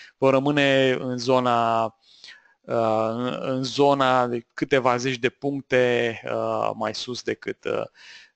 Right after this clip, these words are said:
decât suntem acum. Uh, nivel de rezistență este șapte șase șapte, șapte nouă cinci și ulterior opt sute douăzeci și trei.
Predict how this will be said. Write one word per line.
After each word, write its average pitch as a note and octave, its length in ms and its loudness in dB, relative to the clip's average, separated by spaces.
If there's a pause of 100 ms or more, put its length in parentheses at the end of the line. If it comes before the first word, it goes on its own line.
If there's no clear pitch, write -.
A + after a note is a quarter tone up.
(200)
decât B2 420 -6
suntem C3 540 0
acum. A#2+ 480 -2 (680)
Uh, B2+ 340 2
nivel C#3+ 220 2
de E3+ 100 2
rezistență E3 420 0
este D#3 120 -4
șapte D#3 320 2
șase C3+ 320 0
șapte, C3 360 0
șapte C3 380 -2
nouă B2 360 -6
cinci - 580 -10 (320)
și B2+ 420 -2
ulterior A#2+ 480 2
opt A#2+ 140 0
sute A#2+ 200 -6
douăzeci A#2 360 0
și - 160 -4
trei. A2 360 -4